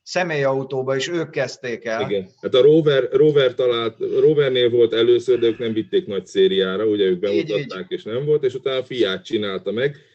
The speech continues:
Speaker 2: de kiaratta le a babérokat szokás szerint a Volkswagen koncern.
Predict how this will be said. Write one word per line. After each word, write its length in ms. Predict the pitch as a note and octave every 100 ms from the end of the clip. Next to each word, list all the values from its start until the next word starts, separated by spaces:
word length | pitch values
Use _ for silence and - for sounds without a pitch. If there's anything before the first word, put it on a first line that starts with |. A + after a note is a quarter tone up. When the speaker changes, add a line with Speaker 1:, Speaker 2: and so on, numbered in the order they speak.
| _
Speaker 2:
de 280 | G2+ D3+ F#3+
kiaratta 540 | A#2 B2 C3+ B2 C#3
le 80 | C3+
a 60 | B2
babérokat 600 | B2 A2 A2+ A2 - F#2+
szokás 380 | - G#2 A2 G2
szerint 360 | G2 G2 F#2+
a 100 | F2+ -
Volkswagen 540 | - - C#2 D#2+ E2
koncern. 460 | E2+ E2+ - E2+